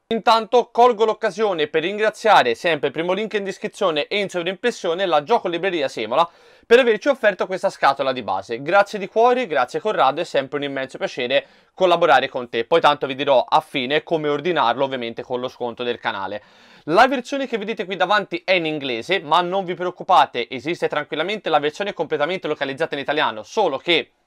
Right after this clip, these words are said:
alla Gioco Libreria Semola era rimasta soltanto questa, l'ho detto: "Aspetta, non me lo stare a riordinare, dammi direttamente quella in inglese, tanto voglio dire, le conosco le regole di Warhammer e poi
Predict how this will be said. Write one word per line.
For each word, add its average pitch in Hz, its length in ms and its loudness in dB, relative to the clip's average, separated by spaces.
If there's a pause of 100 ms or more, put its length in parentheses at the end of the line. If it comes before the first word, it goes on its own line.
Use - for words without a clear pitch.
(140)
alla 135 180 0
Gioco 175 180 0
Libreria 170 320 -2
Semola 135 460 0
era 160 160 4
rimasta 156 380 -2
soltanto 175 380 -2
questa, 151 300 -4
l'ho 127 80 0
detto: 110 220 -8
"Aspetta, 120 360 -2
non 135 140 -8
me 165 80 -6
lo 175 80 -4
stare 151 240 0
a 120 60 0
riordinare, 107 580 -6 (300)
dammi 143 320 2
direttamente 143 500 -2
quella 123 160 -4
in 135 80 -4
inglese, 117 400 -6
tanto 110 300 -8
voglio 107 200 -8
dire, 107 220 -8
le 117 160 -4
conosco 120 400 -6
le 117 60 -2
regole 113 240 -2
di 117 80 -6
Warhammer 110 380 0
e 104 120 -14
poi 110 320 -2